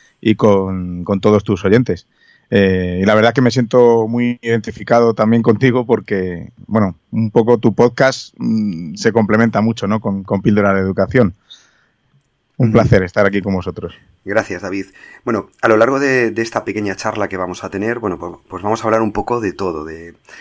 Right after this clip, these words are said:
Speaker 2: de tu vida como director, de tu pasión por la transformación educativa, pero también hablaremos del podcast y de cómo lo enfocas, de cómo lo, lo llevas a cabo,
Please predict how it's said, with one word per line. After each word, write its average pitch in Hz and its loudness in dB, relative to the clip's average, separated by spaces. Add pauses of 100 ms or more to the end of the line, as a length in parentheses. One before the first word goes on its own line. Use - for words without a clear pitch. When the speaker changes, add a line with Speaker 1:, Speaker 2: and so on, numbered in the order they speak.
(180)
Speaker 2:
de 98 0
tu 90 -6
vida 101 4
como 107 4
director, 95 2
de 87 -4
tu 87 -8 (160)
pasión 98 -2
por 101 0
la 110 2
transformación 95 -6
educativa, 95 -2 (220)
pero 101 -2
también 104 2
hablaremos 120 0
del 85 -4
podcast 85 -8
y 85 -10
de 82 -8
cómo 92 -6 (140)
lo 87 -10
enfocas, 95 -2
de 82 -12
cómo 90 -8
lo, 82 -10
lo 85 -16
llevas 87 -10
a 90 -12
cabo, 101 -6